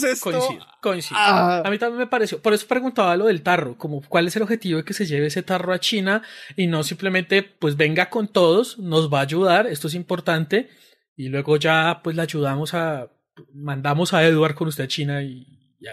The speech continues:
Speaker 1: y ya, no sé. Coincido que sí entra un poco justo. Y, y no considero que sea tan inteligente porque si fuera realmente inteligente desde un principio ya diría como, "Marica, yo tengo un,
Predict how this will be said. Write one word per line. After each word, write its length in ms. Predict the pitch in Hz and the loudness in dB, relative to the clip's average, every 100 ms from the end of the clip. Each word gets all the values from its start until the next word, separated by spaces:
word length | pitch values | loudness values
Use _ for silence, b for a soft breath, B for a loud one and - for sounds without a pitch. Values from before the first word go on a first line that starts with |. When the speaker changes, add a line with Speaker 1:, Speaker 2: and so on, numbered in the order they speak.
| - | -18
Speaker 1:
y 100 | 117 | -16
ya, 140 | - - | -16 -12
no 100 | 123 | -8
sé. 220 | 127 - B B B B B _ | -8 -8 B B B B B _
Coincido 440 | - 196 220 214 226 | 0 2 4 2 2
que 80 | |
sí 240 | 220 170 170 | -2 0 -2
entra 240 | 190 196 190 | -2 -2 -2
un 80 | 190 | -4
poco 240 | 185 190 | -6 -6
justo. 460 | 214 214 - 262 b b b b _ _ _ | -2 -2 0 -4 b b b b _ _ _
Y, 240 | 226 233 208 | -2 0 0
y 60 | |
no 160 | 214 226 | 0 2
considero 300 | 277 262 196 | 2 2 2
que 80 | 240 | 2
sea 80 | 220 | 2
tan 140 | 180 | 0
inteligente 500 | 180 233 196 160 185 | 2 0 2 0 -2
porque 280 | - 208 185 | -2 -2 -2
si 160 | - | -4
fuera 300 | 147 165 170 | -2 2 2
realmente 460 | 240 233 175 180 214 | 2 2 0 -4 -4
inteligente 460 | 208 214 165 143 208 | 0 2 2 2 2
desde 140 | 160 | 2
un 120 | 139 | -2
principio 400 | 165 175 190 175 | 0 0 0 0
ya 120 | 170 185 | 0 2
diría 280 | 151 135 | 0 0
como, 260 | 135 175 185 | -2 -2 -2
"Marica, 640 | 151 147 147 247 262 127 - | -2 -4 0 2 2 0 -6
yo 160 | 151 | -6
tengo 260 | 143 170 196 | -2 0 2
un, 160 | 202 | 0